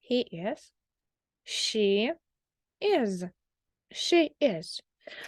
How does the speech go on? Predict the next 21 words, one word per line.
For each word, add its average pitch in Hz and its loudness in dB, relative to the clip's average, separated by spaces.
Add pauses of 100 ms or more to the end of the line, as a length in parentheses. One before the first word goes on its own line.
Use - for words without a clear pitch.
(280)
А 196 0
тепер 453 6
let's 294 8
play 220 8
game. 175 2 (380)
Пограємо 220 4
з 269 2
вами 185 -2 (180)
в 196 -2
гру. 180 -2 (920)
I 370 6
have 226 4 (380)
a 190 4
wheel. 202 6 (440)
Колесико. 185 -2 (360)
I 240 8
spin 339 6
it. 285 6
Я 196 6
його 214 6
кручу. 254 4